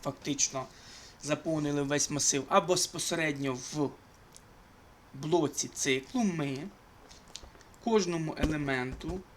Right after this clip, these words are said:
по черзі, зрозуміло, що починаючи від нуля, будемо присвоювати значення,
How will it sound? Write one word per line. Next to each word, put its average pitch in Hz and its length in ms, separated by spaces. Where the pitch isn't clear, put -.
по 185 100
черзі, 139 520
зрозуміло, 147 540
що 156 120
починаючи 196 840
від 175 240
нуля, 139 640
будемо 185 540
присвоювати 156 1160
значення, 170 920